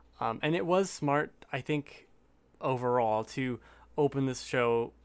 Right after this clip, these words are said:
up to the public a couple years ago. And they've had some growing pains with that. And that was kind of the beginning of this, you know, this next push of,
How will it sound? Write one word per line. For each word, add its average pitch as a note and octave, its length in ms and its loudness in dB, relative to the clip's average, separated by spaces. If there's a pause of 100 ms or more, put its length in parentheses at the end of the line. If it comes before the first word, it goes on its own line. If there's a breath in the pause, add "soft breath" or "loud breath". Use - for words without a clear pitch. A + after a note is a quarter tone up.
up C3 160 -2
to B2+ 80 -12
the B2+ 80 -4
public C3+ 420 -2
a F3+ 40 -4
couple F#3 220 -4
years G3+ 220 -4
ago. G#3 320 -2 (580 soft breath)
And C#3 160 2
they've C#3 120 2
had C#3+ 200 0
some D3 140 0
growing C3+ 320 0
pains B2+ 280 -2
with B2 180 -6
that. A2+ 400 2 (440 soft breath)
And D3 220 0
that D#3 160 6
was F3 240 -2 (100)
kind D3+ 160 -2
of D3 60 0
the D3 60 -6
beginning C3+ 440 0
of B2+ 400 -2 (800)
this, C#3 640 -4 (320)
you C3 80 -6
know, A2 100 -6
this B2 200 -6
next C3+ 440 -2
push D3+ 320 0
of, A2+ 240 -4